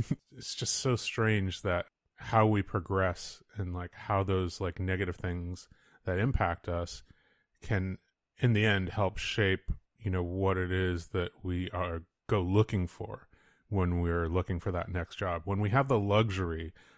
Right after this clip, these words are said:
of saying, "Here is my ideal work environment,"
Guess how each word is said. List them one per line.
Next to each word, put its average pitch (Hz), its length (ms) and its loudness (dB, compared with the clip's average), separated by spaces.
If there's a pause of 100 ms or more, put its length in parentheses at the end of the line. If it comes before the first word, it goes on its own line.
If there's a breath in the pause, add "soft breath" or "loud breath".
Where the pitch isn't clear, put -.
of 85 120 -2
saying, 85 500 -2 (340)
"Here 104 420 2
is 90 380 0
my 85 640 -4 (680)
ideal 101 380 2
work 92 240 2
environment," 80 560 -6